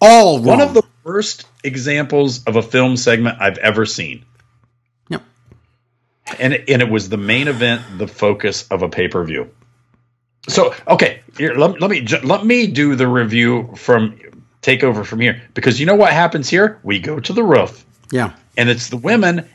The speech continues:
Speaker 2: and they're like, "Let's get this over with quick."
Speaker 1: Oh my God. Okay, like I said, did you ever see a ladder match without spots? Because this is the one. Because they fight a bit, Asuka climbs,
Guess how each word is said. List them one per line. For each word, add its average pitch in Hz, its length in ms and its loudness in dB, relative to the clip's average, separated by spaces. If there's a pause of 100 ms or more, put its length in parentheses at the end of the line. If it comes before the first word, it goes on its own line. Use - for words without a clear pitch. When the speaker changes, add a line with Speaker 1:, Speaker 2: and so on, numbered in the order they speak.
(120)
Speaker 2:
and 147 140 0
they're 156 120 4
like, 143 320 0
"Let's 127 320 0
get 143 240 -4
this 185 220 -2
over 127 300 2
with 123 240 2
quick." 127 420 -2 (240)
Speaker 1:
Oh 190 200 4
my 175 240 4
God. 151 400 2 (400)
Okay, 226 240 6
like 151 220 0
I 220 60 2
said, 214 300 -2 (180)
did 113 200 -2
you 113 80 -2
ever 120 160 -4
see 175 160 0
a 180 80 4
ladder 185 180 0
match 185 220 0
without 180 300 -2
spots? 196 540 0 (140)
Because - 360 -4
this 110 280 -6
is 123 280 -4
the 139 100 2
one. 135 480 2 (300)
Because 143 340 -2 (200)
they 135 140 2
fight 208 400 4
a 233 60 6
bit, 220 360 2 (920)
Asuka 214 460 4
climbs, 202 720 2